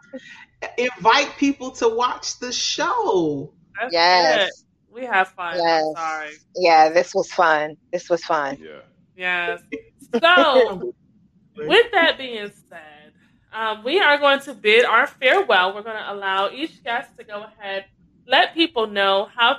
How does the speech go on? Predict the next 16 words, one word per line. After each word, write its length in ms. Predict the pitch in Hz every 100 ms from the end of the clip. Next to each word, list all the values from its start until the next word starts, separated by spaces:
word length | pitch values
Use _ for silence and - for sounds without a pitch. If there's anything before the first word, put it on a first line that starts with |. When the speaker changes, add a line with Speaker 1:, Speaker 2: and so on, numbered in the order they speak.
| -
Speaker 2:
can 100 | 220
they 140 | 196
find 540 | - - 208 220 233
you 200 | 233 226
online 720 | - 185 185 185 185 185 185 190
and 200 | 185 190
support 540 | _ 196 - 233 -
what 160 | 202 _
you 100 | _ 190
have 300 | 175 180 -
going 220 | 190 185
on. 140 | 185
And 140 | 175 226
if 160 | 247 -
you 120 | 320
have 260 | 285 240